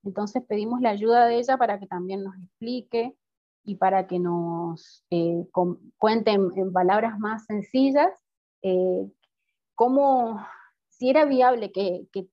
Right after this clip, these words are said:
todo lo que se decía que se iba a producir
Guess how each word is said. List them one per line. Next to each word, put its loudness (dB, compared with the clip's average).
todo 0
lo 0
que -12
se -14
decía -2
que -8
se -12
iba -6
a -8
producir -2